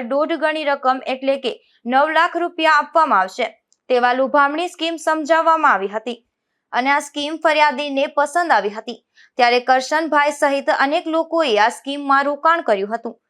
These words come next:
જેમાં પ્લોટ પણ ન મળતા અને રોકડ રકમ પણ પરત ન મળતા ફરિયાદ નોંધાઈ હતી,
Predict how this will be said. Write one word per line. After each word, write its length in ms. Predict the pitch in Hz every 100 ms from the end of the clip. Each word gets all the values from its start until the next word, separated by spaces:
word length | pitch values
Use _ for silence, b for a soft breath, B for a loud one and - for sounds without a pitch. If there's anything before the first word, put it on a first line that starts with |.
| _ _
જેમાં 340 | - 233 233 233
પ્લોટ 320 | 254 269 302
પણ 300 | 311 294 294
ન 160 | 294 285
મળતા 380 | 277 285 269 269
અને 200 | 262 269 269
રોકડ 380 | 277 277 320
રકમ 380 | 311 311 320 330
પણ 260 | 269 196 196
પરત 380 | 262 294 320 320
ન 80 | 311
મળતા 380 | 311 311 294 302
ફરિયાદ 480 | 302 302 302 302 285
નોંધાઈ 340 | 269 233 190 190
હતી, 220 | -